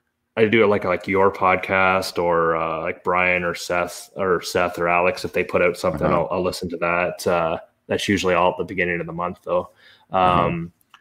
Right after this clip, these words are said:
Speaker 1: there's just some kind of comedy variety shows I listen to as well,
Speaker 2: Like,
Speaker 1: which
Speaker 2: like
Speaker 1: are kinda
Speaker 2: what?
Speaker 1: cool. Uh, there's one, it, it's, I don't know if anybody out there knows, like, the Jason Ellis show that used to be on Sirius X M.
Speaker 2: No, I don't
Speaker 1: Um,
Speaker 2: know.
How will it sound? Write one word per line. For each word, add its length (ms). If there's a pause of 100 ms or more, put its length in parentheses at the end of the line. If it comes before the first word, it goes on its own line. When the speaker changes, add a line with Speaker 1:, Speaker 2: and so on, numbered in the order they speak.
(240)
Speaker 1:
there's 140
just 160
some 100
kind 180
of 80
comedy 720 (280)
variety 480
shows 380
I 40
listen 320
to 280
as 100
well, 400
Speaker 2:
Like, 140 (100)
Speaker 1:
which 100
Speaker 2:
like 80
Speaker 1:
are 40
kinda 160
Speaker 2:
what? 80
Speaker 1:
cool. 300 (440)
Uh, 240
there's 220
one, 280
it, 180
it's, 440
I 80
don't 80
know 80
if 100
anybody 580
out 200
there 140
knows, 260
like, 100
the 80
Jason 380
Ellis 240
show 240
that 80
used 200
to 60
be 100
on 280
Sirius 480
X 200
M. 300 (460)
Speaker 2:
No, 200
I 100
don't 240
Speaker 1:
Um, 60
Speaker 2:
know. 140